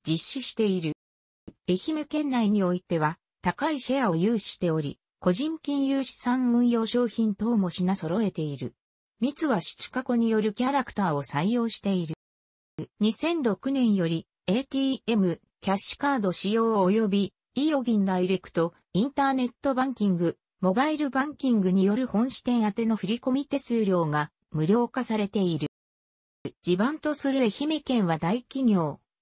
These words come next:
中堅企業が少ないことから、中小企業への取り組みが中心となっている。法人向け貸出金の主力は、ビジネスサポートローンで、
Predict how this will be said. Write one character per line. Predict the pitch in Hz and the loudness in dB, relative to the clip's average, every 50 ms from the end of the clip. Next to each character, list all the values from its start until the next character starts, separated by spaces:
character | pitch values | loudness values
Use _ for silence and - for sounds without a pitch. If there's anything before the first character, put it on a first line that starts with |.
| _ - | _ -4
中 | - 247 302 311 | 0 0 0 0
堅 | - 294 302 294 294 | 0 -2 -4 -4 -6
企 | - - 285 277 | -8 -8 -6 0
業 | 277 277 247 214 | 0 2 2 2
が | 185 175 180 | 0 0 -2
少 | - - - 254 | -4 -4 -4 -2
な | 269 294 294 | 0 0 0
い | 285 - | -2 -2
こ | - 202 - | -4 -6 -4
と | 202 190 | -4 -4
か | - 180 | -4 0
ら、 | 160 151 151 - _ _ _ _ - | 0 0 0 0 _ _ _ _ -6
中 | - 220 262 302 294 | -2 0 0 0 0
小 | - 302 294 285 277 | -2 0 0 0 -2
企 | - - 277 254 | -2 -6 -4 0
業 | 269 254 208 190 | 2 2 2 2
へ | 180 165 151 | 2 2 0
の | 147 143 | -2 -2
取 | - - 185 196 | 0 0 0 0
り | 208 - | 0 -2
組 | 277 254 247 240 | -2 0 0 2
み | |
が | 226 220 202 | 2 0 0
中 | - - 214 226 254 | -2 -2 -2 -2 -2
心 | - - 269 254 254 - | -2 -2 -2 -2 -2 -2
と | 240 233 | -2 -2
な | 226 226 | 0 -2
っ | 226 - | -2 -4
て | - - 156 | -4 -4 -4
い | 151 147 135 | -2 -2 -4
る。 | 135 127 123 _ _ _ _ _ _ _ _ _ _ | -4 -6 -8 _ _ _ _ _ _ _ _ _ _
法 | - - 269 311 294 | -2 -2 0 0 0
人 | 285 285 285 285 277 | -2 -2 -2 0 0
向 | 277 269 | -2 0
け | - 269 262 | -2 -4 -4
貸 | - - 254 240 - 233 | -2 -4 -4 -2 -2 0
出 | 277 269 - - - | 0 0 -2 -4 -6
金 | - 262 254 233 | -2 0 0 2
の | 226 226 | 2 0
主 | 208 - 196 | 0 0 0
力 | 196 214 202 - 190 | 0 0 0 0 0
は、 | 165 165 156 - _ _ _ _ _ | 2 2 0 0 _ _ _ _ _
ビ | - 175 180 | 0 0 0
ジ | - 269 294 | 0 0 -2
ネ | 311 311 | -2 -2
ス | - - - | -4 -6 -6
サ | - 269 277 | -4 -6 -4
ポ | - 277 277 | 0 0 -2
ー | 277 | 0
ト | - 262 262 | 0 0 0
ロ | 262 254 240 | 2 2 2
ー | 214 | 2
ン | 190 180 | 2 2
で、 | 170 160 165 160 | 2 0 -2 -4